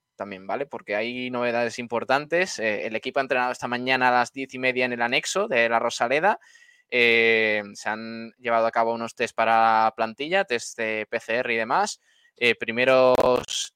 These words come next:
instantes del entrenamiento con ejercicios físicos, rondos por grupos y ejercicios técnicos con balón.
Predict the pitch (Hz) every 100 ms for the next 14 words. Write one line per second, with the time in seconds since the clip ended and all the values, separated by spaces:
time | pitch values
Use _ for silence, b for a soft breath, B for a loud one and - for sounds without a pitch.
0 | - 120 127 123 127 123 120 123 120 127
1 | - 117 117 117 113 117 127 - 107 110
2 | 113 - 165 - 175 185 180 123 131 131
3 | 131 - 127 117 139 143 123 - - 113
4 | 110 107 110 120 123 - 123 117 117 -
5 | 120 117 120 180 240